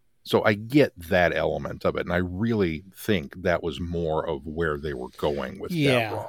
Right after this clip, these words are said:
Speaker 2: yeah.
Speaker 1: That as Davros, and, and we've talked before with, uh, the Dalek episodes, how Davros becomes more and more and more Dalek as he goes, and loses more and more and more of his humanity.
Speaker 2: Right, right.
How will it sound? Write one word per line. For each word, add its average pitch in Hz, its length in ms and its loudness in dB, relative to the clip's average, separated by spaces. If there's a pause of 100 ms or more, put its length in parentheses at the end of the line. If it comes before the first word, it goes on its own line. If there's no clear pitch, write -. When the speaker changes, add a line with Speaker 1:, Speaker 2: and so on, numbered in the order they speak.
(140)
Speaker 2:
yeah. 127 180 -4
Speaker 1:
That 92 120 -4
as 90 260 2
Davros, 80 460 0
and, 104 100 4
and 101 160 0
we've 113 200 2
talked - 280 -2
before 85 480 0
with, 71 380 -10
uh, 73 240 -2
the 76 140 -12
Dalek 69 420 -2
episodes, - 420 -8
how 78 160 -2
Davros 76 480 0
becomes - 560 -8
more 82 440 -2
and 78 180 -6
more 78 300 -4
and 73 120 -6
more 76 200 -6
Dalek 71 560 -2
as 85 160 -10
he 80 100 -6
goes, - 640 -4 (1300)
and 76 240 -6 (160)
loses 95 760 0
more 78 200 -2
and 73 100 -4
more 71 160 -4
and 67 100 -8
more 67 160 -6
of - 60 -10
his - 120 -8
humanity. 98 640 -12
Speaker 2:
Right, 110 380 -6 (100)
right. 117 320 -16